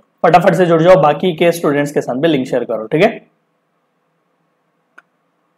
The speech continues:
अ, ओके, पीयूष गुप्ता, मुस्कान, पल्लवी, सैयद, प्रवीण।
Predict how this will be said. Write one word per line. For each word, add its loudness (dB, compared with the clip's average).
अ, 4
ओके, 2
पीयूष 2
गुप्ता, 4
मुस्कान, 2
पल्लवी, 0
सैयद, 2
प्रवीण। 2